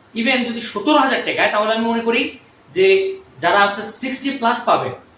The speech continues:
সিক্সটি প্লাস যারা পাবেন যদি সতেরো হাজার টাকায়, তাহলে কিন্তু আপনারা রিটেনের জন্য পড়াশোনা শুরু করে দিতে পারেন। কাজেই বসে থাকার সময় নেই। আমি যেটা বললাম এটা হচ্ছে আমার একান্ত মতামত এবং হচ্ছে যেহেতু আমি,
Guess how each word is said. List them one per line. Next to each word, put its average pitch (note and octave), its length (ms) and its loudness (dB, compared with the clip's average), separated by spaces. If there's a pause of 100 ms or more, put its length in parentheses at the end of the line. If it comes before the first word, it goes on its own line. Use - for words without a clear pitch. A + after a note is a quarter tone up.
(220)
সিক্সটি A3+ 380 -8
প্লাস A3 360 0
যারা G3+ 120 -2
পাবেন F3+ 380 -4
যদি G3 160 -8
সতেরো B3+ 340 -4
হাজার D#3+ 260 0
টাকায়, G#3 300 -2 (380)
তাহলে G#3 260 -2
কিন্তু A#3 280 -4
আপনারা G#3 280 0
রিটেনের F#3 340 -4
জন্য A3 240 -6
পড়াশোনা F3+ 340 -6
শুরু B3 200 -6
করে G#3+ 100 2
দিতে - 160 -2
পারেন। - 200 -12 (540)
কাজেই A#3 340 -2
বসে - 180 -10
থাকার A3 260 -4
সময় F3+ 340 -4
নেই। A3+ 180 -4
আমি G3+ 220 -4
যেটা A3 180 -4
বললাম E3 360 0
এটা G#3+ 180 -2
হচ্ছে G#3+ 180 -6
আমার G3+ 240 -2 (320)
একান্ত A#3 420 -2
মতামত F#3+ 440 -2 (200)
এবং G3 220 -6
হচ্ছে G3+ 200 -6
যেহেতু G3+ 280 0
আমি, G#3 280 0